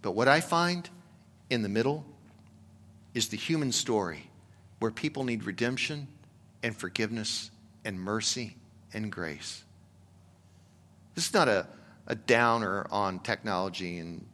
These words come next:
science and education. And it's not necessarily a downer on people's faith.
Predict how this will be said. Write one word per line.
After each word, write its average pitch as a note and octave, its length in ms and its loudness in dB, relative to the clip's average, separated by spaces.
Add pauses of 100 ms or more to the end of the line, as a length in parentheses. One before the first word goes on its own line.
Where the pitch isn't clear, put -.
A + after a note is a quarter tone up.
(440)
science F2 480 -4
and E2+ 120 -8
education. F2 640 -6 (2250)
And C#3 140 4
it's D3 120 -2
not E3 320 6
necessarily C#3 400 2
a G#2+ 40 2
downer G2 340 0
on G2+ 340 -2 (100)
people's G#2 380 -4
faith. - 640 -6